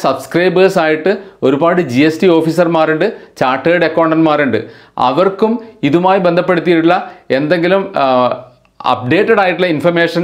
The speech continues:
ഉണ്ടെങ്കിൽ കമന്റ് ബോക്സിൽ രേഖപ്പെടുത്തുന്നതാണെങ്കിൽ ഈ ക്രിട്ടിക്കൽ ആയിട്ടുള്ള, എനിക്ക് തോന്നുന്നു ലാസ്റ്റ് കുറേ ദിവസങ്ങളായിട്ട് ഈ ക്യാൻസലേഷനുമായി ബന്ധപ്പെടുത്തിയിട്ടുള്ള ഒരുപാട് ചർച്ചകൾ നടക്കുന്നുണ്ട് അക്കൗണ്ടിങ് ഫീൽഡിൽ അല്ലെങ്കിൽ ഫൈനാൻസ് ഫീൽഡിൽ. അപ്പോൾ അവർക്ക് ഒരു വലിയ അനുഗ്രഹമായിരിക്കും,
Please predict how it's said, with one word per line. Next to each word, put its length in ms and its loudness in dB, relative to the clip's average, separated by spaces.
ഉണ്ടെങ്കിൽ 340 0
കമന്റ് 360 0
ബോക്സിൽ 360 0
രേഖപ്പെടുത്തുന്നതാണെങ്കിൽ 720 0
ഈ 20 4
ക്രിട്ടിക്കൽ 480 -2
ആയിട്ടുള്ള, 300 0
എനിക്ക് 200 0
തോന്നുന്നു 240 2
ലാസ്റ്റ് 320 -2
കുറേ 140 2
ദിവസങ്ങളായിട്ട് 600 0
ഈ 20 2
ക്യാൻസലേഷനുമായി 760 0
ബന്ധപ്പെടുത്തിയിട്ടുള്ള 580 0
ഒരുപാട് 380 0
ചർച്ചകൾ 400 0
നടക്കുന്നുണ്ട് 380 0
അക്കൗണ്ടിങ് 420 0
ഫീൽഡിൽ 360 0
അല്ലെങ്കിൽ 300 0
ഫൈനാൻസ് 340 -2
ഫീൽഡിൽ. 280 0
അപ്പോൾ 180 0
അവർക്ക് 320 2
ഒരു 180 2
വലിയ 360 2
അനുഗ്രഹമായിരിക്കും, 680 0